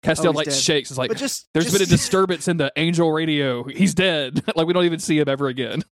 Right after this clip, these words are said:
Speaker 1: Like, it'd be fucking
Speaker 2: just
Speaker 1: awesome.
Speaker 2: Castiel rolling back up to the bunker after being gone for weeks and being like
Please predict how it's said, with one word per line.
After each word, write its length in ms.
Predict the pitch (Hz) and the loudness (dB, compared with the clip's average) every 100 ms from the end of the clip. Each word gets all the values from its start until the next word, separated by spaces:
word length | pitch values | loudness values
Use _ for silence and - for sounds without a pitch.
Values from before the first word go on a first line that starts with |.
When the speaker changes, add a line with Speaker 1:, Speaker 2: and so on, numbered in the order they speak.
| - | -12
Speaker 1:
Like, 80 | - | -4
it'd 100 | 180 | -2
be 120 | 170 | 0
fucking 240 | 165 - | -2 -2
Speaker 2:
just 280 | 107 127 127 | 0 0 -2
Speaker 1:
awesome. 80 | 123 160 208 208 202 202 196 | -8 -4 -2 -2 -4 -6 -6
Speaker 2:
Castiel 600 | 185 196 196 214 202 160 | -4 -4 -4 -2 -2 0
rolling 320 | 156 165 180 175 | 0 0 2 2
back 220 | 175 170 | 0 0
up 100 | 165 | -4
to 60 | 160 | -4
the 80 | 143 | -4
bunker 400 | 156 151 151 139 | -4 -4 -6 -10
after 160 | - | -10
being 200 | 139 135 | -12 -10
gone 240 | 131 143 139 | -8 -6 -8
for 140 | 139 | -10
weeks 260 | 139 143 139 | -10 -10 -12
and 140 | 139 | -14
being 120 | 139 | -12
like 220 | 139 135 | -12 -12